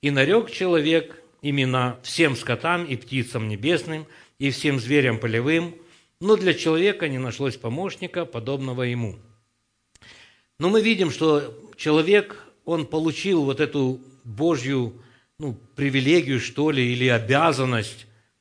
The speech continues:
называть. То есть Бог доверил ему. И Адам ус-, увидел корову, корова сказала «му», и Адам сказал: «Корова».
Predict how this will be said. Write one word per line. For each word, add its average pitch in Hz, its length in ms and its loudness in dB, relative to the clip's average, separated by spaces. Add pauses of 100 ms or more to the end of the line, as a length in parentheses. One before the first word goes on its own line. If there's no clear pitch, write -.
(180)
называть. 135 460 0
То 151 80 2
есть 127 120 0
Бог 156 260 4
доверил 147 500 6
ему. 107 260 -2 (2750)
И 156 220 2
Адам 196 600 0 (1000)
ус-, - 240 -12 (100)
увидел 175 420 0
корову, 156 680 4 (600)
корова 165 340 2
сказала 127 480 2
«му», 190 520 2 (1800)
и 131 80 -2
Адам 143 280 -2
сказал: 131 280 -4
«Корова». 160 800 -4